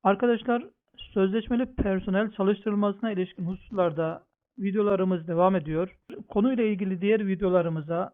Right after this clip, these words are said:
YouTube eğitim kanalımızdan ulaşabilirsiniz. Bizi izlediğiniz için teşekkür ediyorum.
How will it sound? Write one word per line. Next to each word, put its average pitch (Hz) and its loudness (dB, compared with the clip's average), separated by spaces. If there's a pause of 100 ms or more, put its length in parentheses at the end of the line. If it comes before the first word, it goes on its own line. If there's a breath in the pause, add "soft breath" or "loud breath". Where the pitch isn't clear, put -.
(120)
YouTube 202 -2
eğitim 208 0
kanalımızdan 180 2
ulaşabilirsiniz. 170 -2 (1000)
Bizi 214 -2
izlediğiniz 233 2
için 214 0
teşekkür 202 0
ediyorum. 185 2